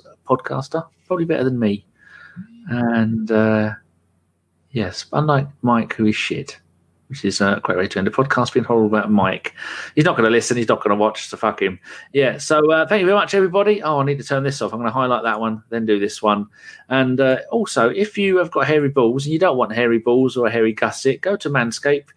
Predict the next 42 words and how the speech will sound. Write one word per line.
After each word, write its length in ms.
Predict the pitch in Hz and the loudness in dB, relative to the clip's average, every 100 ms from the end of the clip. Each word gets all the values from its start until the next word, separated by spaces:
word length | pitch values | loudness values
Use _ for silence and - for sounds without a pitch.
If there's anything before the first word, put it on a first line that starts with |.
| - - _ - | -20 -20 _ -2
dot 200 | 143 - | -2 2
com. 340 | 147 165 170 _ 139 | 0 0 -4 _ -2
Manscaped, 840 | 143 - 165 147 117 - 147 107 _ | 0 0 2 0 -2 -2 -2 -2 _
duh. 220 | 110 135 98 | 0 0 0
I've 60 | |
got 160 | 113 139 | -4 -4
a 40 | |
teeth, 380 | - - 175 - | -2 -2 -2 -2
my 100 | 104 | -6
tooth 300 | 104 190 160 | 0 0 0
missing, 340 | 107 104 107 110 | -4 -2 -2 -2
so 160 | 113 | -2
I 40 | 117 | -2
missed 220 | 127 139 | -2 -2
off 120 | 135 | -2
the 80 | 127 | 0
duh. 160 | 123 - - - - | 0 -2 -6 -18 -4
Manscaped 920 | 147 147 - - 139 113 113 107 110 - _ _ - | -2 0 -4 0 0 0 -4 -2 -2 -2 _ _ -2
dot 220 | 160 - | -2 -2
com 260 | - 113 107 | 2 2 2
and 120 | 151 | -2
use 160 | 185 175 | -4 -4
the 80 | |
code 300 | - 147 139 | -2 0 0
bergkamp 540 | 143 247 196 123 107 - | 2 0 0 0 -2 -4
for 60 | |
twenty 340 | 170 - 262 226 | -4 -2 -2 -4
percent 320 | 185 185 185 | -6 -4 0
off 240 | 156 - | 2 0
all 540 | - 247 311 330 320 285 | -2 -2 0 0 0 0
of 60 | |
the 80 | 233 | 0
wonderful 580 | 208 202 185 180 175 165 | 0 0 -2 -4 -2 -4
things. 260 | 165 147 135 | -2 -2 -2
They 140 | 294 | -2
even 180 | 339 226 | 0 -2
offered 200 | 202 - | -4 -10
to 60 | |
send 220 | - 165 147 | -8 -8 -8
us 140 | 143 | -8
more 140 | 139 | -6
stuff. 360 | 139 262 262 _ | -4 -6 -6 _